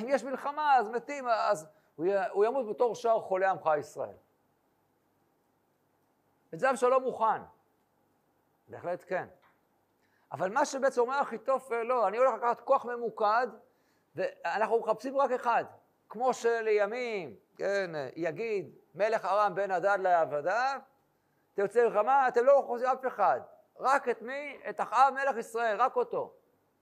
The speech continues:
רק, חפשו רק אותו." זה, זה היה מאוד מאוד ממוקד, זה היה, אלו היו ההוראות. כל השאר פרשות, עזוב, עזבו, אל תבזבזו תחמושת, לא שום דבר. ללכת ישירות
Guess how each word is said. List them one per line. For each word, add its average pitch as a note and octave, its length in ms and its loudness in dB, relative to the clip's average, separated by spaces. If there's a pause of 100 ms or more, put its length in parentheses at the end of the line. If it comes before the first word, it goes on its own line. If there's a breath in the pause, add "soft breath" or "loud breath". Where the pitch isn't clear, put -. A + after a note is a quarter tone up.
רק, - 200 -4 (140)
חפשו G#3+ 300 -2
רק C#4 160 2
אותו." A#3 360 0 (640)
זה, C#3+ 380 -4 (480 soft breath)
זה - 80 -4
היה F3+ 80 2
מאוד A3 200 2
מאוד A#3+ 280 0
ממוקד, G#3+ 640 2
זה F#3+ 160 -2
היה, G3+ 280 0
אלו A3+ 120 2
היו A#3 180 4
ההוראות. F#3 460 2
כל D4 140 4
השאר C4+ 420 0
פרשות, A#3 440 -2 (240)
עזוב, G3 320 0
עזבו, F3 380 -4
אל A3+ 120 -2
תבזבזו G3+ 320 -6
תחמושת, G3 540 -8
לא G3 120 -8
שום G#3 200 -10
דבר. G3 420 -4 (1800)
ללכת A#3+ 360 0
ישירות C4+ 500 0